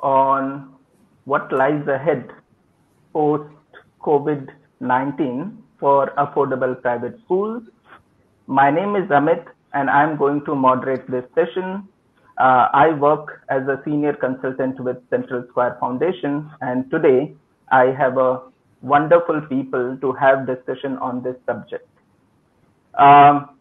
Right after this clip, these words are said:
to introduce the topic, at times we may not realize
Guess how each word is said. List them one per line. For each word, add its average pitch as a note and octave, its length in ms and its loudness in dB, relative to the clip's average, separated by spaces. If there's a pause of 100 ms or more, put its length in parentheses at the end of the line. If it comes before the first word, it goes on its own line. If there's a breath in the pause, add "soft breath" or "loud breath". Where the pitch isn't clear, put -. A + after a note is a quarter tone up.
(680)
to G3+ 180 2
introduce F#3 600 0
the D3+ 120 4
topic, C#3 500 0 (1300)
at G#3 220 2
times G#3+ 340 0
we G3 140 -4
may E3+ 340 -2
not G3+ 340 -2
realize C3+ 560 -2